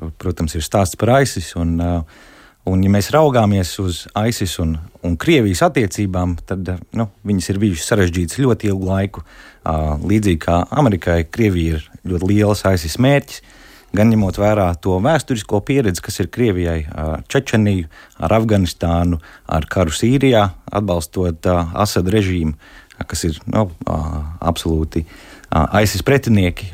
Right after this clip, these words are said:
Un arī šobrīd, ā, ā, kontekstā ar karu Ukrainā šī Krievijas sadarbība ar Irānu un ar Irānas režīmu,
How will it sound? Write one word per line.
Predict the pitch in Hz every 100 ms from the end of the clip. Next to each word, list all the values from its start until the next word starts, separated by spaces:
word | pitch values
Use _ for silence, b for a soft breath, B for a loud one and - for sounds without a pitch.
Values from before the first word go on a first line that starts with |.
| -
Un | 107 104
arī | 107 104
šobrīd, | - 156 101 90 85 90
ā, | 90 85
ā, | - - - -
kontekstā | - 110 110 - 92 87
ar |
karu | - 117 139
Ukrainā | 175 127 104 101 95 B B B
šī | - 95
Krievijas | 87 147 123 98 -
sadarbība | 131 113 87 87 85
ar | 104
Irānu | 160 170 143 120 117 101 _ _
un | - 95 87 87
ar | 85 92
Irānas | 127 110 98 92
režīmu, | 117 107 98 85